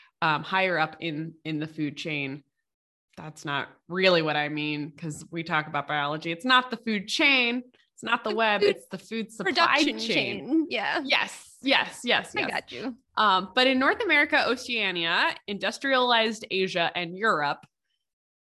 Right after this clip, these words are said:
Speaker 1: much higher rates happen in the consumption portion of the food chain. So we're talking about the supermarket, uh, in th-,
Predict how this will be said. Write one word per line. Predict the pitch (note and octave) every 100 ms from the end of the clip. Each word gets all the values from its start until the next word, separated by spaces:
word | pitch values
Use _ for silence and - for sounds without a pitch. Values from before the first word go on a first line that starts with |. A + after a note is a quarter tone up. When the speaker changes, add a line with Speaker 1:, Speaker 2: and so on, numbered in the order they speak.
| _ C4+
Speaker 1:
much | F#4 A4 A4+ -
higher | - C4 B3 B3 A#3 G#3 G3 F3+
rates | F3 E3+ - -
happen | - E3+ F3 E3+
in | D#3+
the | D#3+
consumption | D#3+ D#3+ D#3 C#3+ C3 - C3+ D3
portion | - - - D#2+ E2
of | D2
the | -
food | - F2 D2+
chain. | - - - - G3 _ _
So | - D#3+ D3 D3 C3 -
we're | F#3
talking | A3 G#3+ G3+
about | F3+ D3+ C#3 - _ _ _ _ -
the | D#3+
supermarket, | - F4 F4 D#4 D4 D4 D4 D4 C#4 C4+ C4+ C4 C4 - - -
uh, | F#3 F3 E3+ - -
in | F3+ F3+
th-, | F#3+